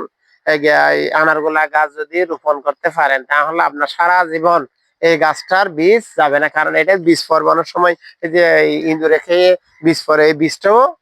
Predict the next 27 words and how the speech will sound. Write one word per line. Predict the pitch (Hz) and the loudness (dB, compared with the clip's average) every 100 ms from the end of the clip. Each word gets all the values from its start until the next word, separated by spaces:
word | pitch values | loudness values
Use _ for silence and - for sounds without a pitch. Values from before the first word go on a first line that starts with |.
| _ | _
কি | 165 | -6
থাকবে | 175 156 165 - _ _ - | -6 -4 -8 -8 _ _ -10
আপনার | 151 156 | -4 0
মাটিতে | 160 156 180 | 0 0 0
পড়ে, | 185 190 | 0 0
ওইটা | 170 180 | 0 -2
থেকে | 180 | -2
চারা | - 151 147 | 0 0 -2
হয় | 160 | -2
প্রতিনিয়ত। | 160 143 143 139 151 | -6 -6 -6 -4 -2
আমাদের | 151 156 190 | 0 0 0
এখানে | 170 175 233 - - | 0 0 -2 -4 -8
একবার | - 156 165 | -8 -4 -2
চারা | 170 170 | 0 0
রোপণ | 156 160 | 0 -2
করেছে, | 165 190 | -2 -4
তার | - 160 - | -2 -6 -8
থেকে | 170 | -4
অনেক | 170 202 - | -2 0 -2
চারা | 165 151 | -2 0
হয়। | 156 | -2
অনেক | 160 170 | -4 -6
সময় | 180 175 | -4 -4
আমি | 175 | -4
চারা | 170 156 147 | -2 0 0
এখান | 151 160 | -2 -6
থেকে | 170 | -8